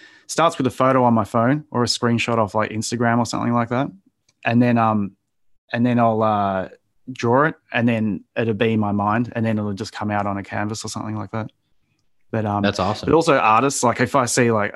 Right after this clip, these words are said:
Speaker 1: and if I hear about a new artist and I really like their work, well, not a new artist, like, s-, discover an artist, I'll, um, I'll do drawing, my, my own versions of their paintings or, like, drawings of them and stuff to sort of get my head around how they work.
Speaker 2: Hmm.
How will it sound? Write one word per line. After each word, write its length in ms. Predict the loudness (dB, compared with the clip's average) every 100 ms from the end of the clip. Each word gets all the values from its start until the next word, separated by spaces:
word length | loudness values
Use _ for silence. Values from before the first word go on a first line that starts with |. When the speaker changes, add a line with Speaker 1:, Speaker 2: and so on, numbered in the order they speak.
| -6
Speaker 1:
and 180 | -4 -4
if 260 | -4 -10 -2
I 80 | 0
hear 180 | 2 2
about 180 | 2 0
a 40 |
new 200 | -2 0
artist 420 | 0 0 -4 -8
and 80 | -4
I 240 | -2 -2 -6 -8
really 220 | -4 -2
like 200 | -2 -2
their 160 | -4 -2
work, 300 | -2 -4 -8 _ _ -4
well, 80 | 0
not 140 | 0
a 20 |
new 160 | 2 2
artist, 260 | 2 0 -2
like, 140 | -4
s-, 100 | -6
discover 580 | -10 -8 -4 -2 -2 -4
an 140 | -6 -6
artist, 460 | -6 -8 -14 -18 _ _ -20 -20 _ -4
I'll, 240 | 0 4
um, 380 | 4 2 0 -4 -2
I'll 140 | -2
do 140 | 0 -2
drawing, 420 | -2 -2 -2 -2
my, 240 | 0 0 0
my 200 | 0 2
own 140 | 2
versions 600 | 0 -2 -2 0 -2 -4 -10
of 200 | -12 -10
their 220 | -6 -4 -4
paintings 460 | -6 -4 -2 -2
or, 280 | -2 -4 -6 -12 _ _ _ _ -8
like, 160 | -8
drawings 400 | -4 -2 2 0
of 140 | 0 0
them 120 | -2
and 100 | -2
stuff 280 | -2 -2 -2
to 100 | -4
sort 180 | 0 2
of 60 |
get 160 | 2 0
my 140 | 0
head 160 | -2 -2
around 300 | 0 0 0
how 160 | -2
they 120 | -2 -2
work. 400 | -2 -4 -6 _ _
Speaker 2:
Hmm. 280 | 0 2 0